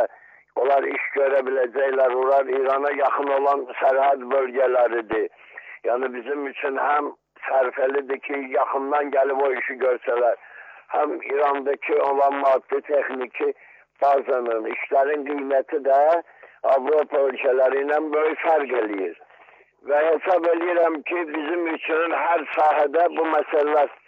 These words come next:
sərfəlidir və hər iki dövlət də qətiyyətli mövqe nümayiş elətdirir və yaxın gələcəkdə də İran-Azərbaycan əlaqələrində də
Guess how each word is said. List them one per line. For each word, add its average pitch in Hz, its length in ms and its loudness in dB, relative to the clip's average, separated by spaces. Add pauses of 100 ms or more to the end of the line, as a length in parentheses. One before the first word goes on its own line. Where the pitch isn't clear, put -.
(240)
sərfəlidir 147 880 0
və 170 160 4 (140)
hər 165 280 2
iki 165 320 -6
dövlət 165 540 0
də 170 160 4 (640)
qətiyyətli 156 680 -2
mövqe 165 420 2
nümayiş 147 500 0
elətdirir 135 760 0 (460)
və 147 140 0
yaxın 175 400 0
gələcəkdə 160 720 2
də 151 160 0
İran-Azərbaycan 147 1120 0
əlaqələrində 135 1120 2
də 143 200 4